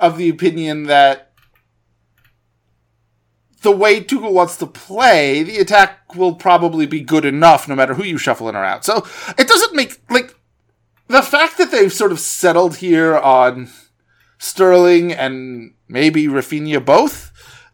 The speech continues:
as, as, like, the, the additions to the attacking core, and then we'll see Ziyech probably, and then probably Werner, maybe Pulisic, you know, one other out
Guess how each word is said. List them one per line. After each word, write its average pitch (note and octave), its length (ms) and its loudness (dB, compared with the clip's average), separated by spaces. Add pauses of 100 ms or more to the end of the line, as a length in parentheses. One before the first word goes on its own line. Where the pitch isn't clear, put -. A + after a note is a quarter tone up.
as, E3+ 340 4
as, E3 540 2
like, D3+ 280 -6 (280)
the, C#3+ 320 -2 (340)
the C#3 380 -6
additions G3+ 720 -8
to A3+ 140 -6
the G#3+ 140 -6
attacking A3 460 0
core, B3+ 460 0 (240)
and F3 120 2
then E3+ 140 0
we'll C#3+ 100 -2
see F3+ 600 -6
Ziyech D3+ 480 -2 (380)
probably, D#3 560 -2
and C3+ 140 -6
then B2+ 260 -12 (140)
probably D#3+ 500 0
Werner, D#3+ 300 -8
maybe D3 300 -6
Pulisic, E3 680 -4
you E3 60 -8
know, C#3+ 80 -4
one C#3+ 360 0
other D#3+ 300 0
out E3 400 2